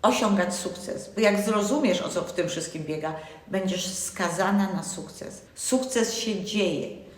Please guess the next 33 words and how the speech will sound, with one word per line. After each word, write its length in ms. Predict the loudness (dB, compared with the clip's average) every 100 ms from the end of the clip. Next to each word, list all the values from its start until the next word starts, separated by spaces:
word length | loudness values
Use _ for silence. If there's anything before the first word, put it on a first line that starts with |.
| -14
Sukces 500 | -4 -4 -2 -2 0
jest 280 | -2 -4 -8
w 100 | 2
teraz, 400 | 6 6 4 -2
więc 180 | -2 0
jeżeli 280 | 2 4
go 100 | 4
teraz 380 | 2 2 2 2
nie 120 | -2
odczuwasz, 580 | -6 -6 -2 0 2 0 -2 -10 -14 -6
to 120 | -2
znaczy, 540 | 2 4 4 4 2 0 -2 -8
że 260 | -6 4 6 6 4 -6
jeszcze 460 | 0 2 2 2 0 2 0 -4
za 220 | 2 2
mało 320 | 6 6 4
cię 160 | 2 0
jest 520 | 0 0 -2 -6 -10
w, 20 |
po 200 | -6 -2
nowoczesności, 1080 | 0 0 0 0 -4 -4 -4 -6 -8 -12 -12 -14 -16 -6
za 340 | 2 6 8
mało 260 | 8 8 8
cię 160 | 6 4
jest 200 | 2 0
w 40 |
przyszłości, 720 | -4 -2 2 2 2 -2 -4 -4 -10 -6
za 220 | 2 6
mało 240 | 8 8 6
jest 200 | 2 0
cię 140 | -2
w 120 | -2
marzeniach. 680 | 0 0 0 0 0 -2 -4